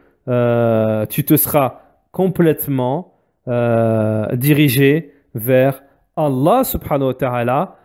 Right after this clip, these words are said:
dans la demande de sa protection. Alors le cheikh nous dit, contrairement à celui qui est dans le laxisme,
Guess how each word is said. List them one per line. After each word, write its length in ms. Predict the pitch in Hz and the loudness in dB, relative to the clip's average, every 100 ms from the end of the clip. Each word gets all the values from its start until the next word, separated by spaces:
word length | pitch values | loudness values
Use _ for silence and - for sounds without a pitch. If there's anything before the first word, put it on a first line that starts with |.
| _ - | _ -10
dans 260 | 123 120 143 | -6 0 2
la 100 | 135 | 2
demande 460 | 135 127 131 156 165 _ 123 | 2 0 0 0 -4 _ -10
de 380 | 120 131 143 - | 0 2 2 -2
sa 220 | - - 127 | -8 -2 -2
protection. 800 | - 143 143 135 - 139 127 117 _ _ - | 0 0 0 -2 -4 -2 -2 -4 _ _ -6
Alors 200 | 127 135 | 0 2
le 80 | 147 | 2
cheikh 260 | - 202 | 0 -2
nous 140 | 175 151 | 0 0
dit, 300 | 139 135 - _ _ | 0 -4 -6 _ _
contrairement 1300 | - 220 247 - 202 175 135 131 135 131 139 226 _ _ _ _ _ _ _ _ _ _ _ _ - | -4 -4 -2 -2 2 2 2 -2 0 0 0 -4 _ _ _ _ _ _ _ _ _ _ _ _ -8
à 120 | 175 | -4
celui 520 | 165 - 147 135 170 190 | -2 0 -2 -2 -4 -6
qui 280 | - 143 | -6 0
est 320 | 143 185 - _ _ _ _ | 2 2 -2 _ _ _ _
dans 600 | 113 139 139 208 - _ _ | -6 -2 -2 -4 -8 _ _
le 140 | 123 127 | -4 0
laxisme, 840 | 127 131 110 104 147 - - 107 | 0 0 -4 -2 -2 -4 -10 -10